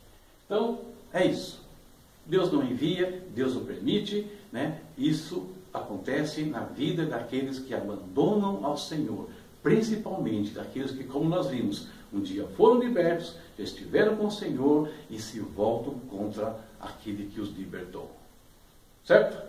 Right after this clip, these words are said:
Essa é a resposta do A Palavra Responde nesse dia. Eu espero que abençoe a sua vida e que traga esclarecimento ao seu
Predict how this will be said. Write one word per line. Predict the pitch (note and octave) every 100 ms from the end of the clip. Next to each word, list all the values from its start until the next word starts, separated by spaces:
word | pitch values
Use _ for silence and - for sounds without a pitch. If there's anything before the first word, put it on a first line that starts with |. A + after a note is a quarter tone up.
| -
Essa | A3 G#3+ G#3
é |
a | D#3
resposta | D#3+ D3+ E3 D#3
do | C#3+ - - - -
A | D#3+
Palavra | - D#3+ - A2+ B2 C3+ C3 C3+ C3+ - -
Responde | A2+ A#2 - G#2 G#2 G#2 G2+ G#2 G#2+ - - -
nesse | G#2 G2+ - G2+
dia. | - G#2+ F#2 E2+ - -
Eu | B2
espero | A#2+ - A2 G#2
que | G2+
abençoe | - - - -
a | -
sua | - -
vida | - G#3 A3 A#3 - - -
e | B3 B3+
que | A#3
traga | - D3 C#3+ D3
esclarecimento | C#3 - C3+ C3 - G2+ G2 A2 A2+ A2
ao | G2+
seu | - G#2 G#2+